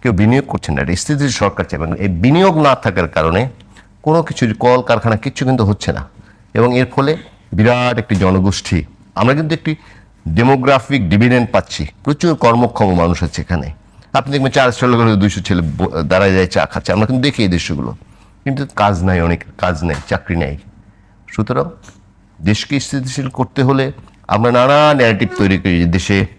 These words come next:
খুব সন্ত্রাস চলছে, মানুষ কিলিং হচ্ছে। এখন হচ্ছে, আগে যে হয়নি তা নয়, but সেটিকে আমি জাস্টিফাই করতে চাই না, but একটা স্থিতিশীল সরকার আসলে জনগণের ভোটে,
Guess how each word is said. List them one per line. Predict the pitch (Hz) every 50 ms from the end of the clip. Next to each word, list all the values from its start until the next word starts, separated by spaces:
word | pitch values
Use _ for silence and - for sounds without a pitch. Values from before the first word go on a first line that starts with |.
| _ -
খুব | - 101 92 -
সন্ত্রাস | - 104 92 90 - 101 98 90 -
চলছে, | - 95 92 85 - - 90 90
মানুষ | 90 87 85 82 90 90 - -
কিলিং | - 87 85 85 87 87
হচ্ছে। | 87 - - - - - - - - _ _ - _ _ _ _ _ _
এখন | 101 98 113 135 131
হচ্ছে, | 120 135 - - 156 147
আগে | - 104 101 107 123
যে | 135 143
হয়নি | 120 131 131 139 147 135
তা | - - 110
নয়, | 101 85 85
but | 92 95 113 110 -
সেটিকে | - - - 131 135 143 143
আমি | 143 120
জাস্টিফাই | 104 110 - - 147 151 -
করতে | - 90 78 - 80 -
চাই | 85 85
না, | 87 107 120 - - - - - - - _ _ _ 92
but | 104 120 139 - - - - - _ _ _ _ _ _ _ _ _ -
একটা | 107 - - 87
স্থিতিশীল | - - - - 147 143 156 143 143 151 147
সরকার | - - 120 107 101 - 107 98
আসলে | 92 87 - - - 87 76 69 - - _ _ _ _ _ _ _ _ 87
জনগণের | 82 95 95 101 104 101 110 - 107 98
ভোটে, | 73 69 - 104 107 - 107 -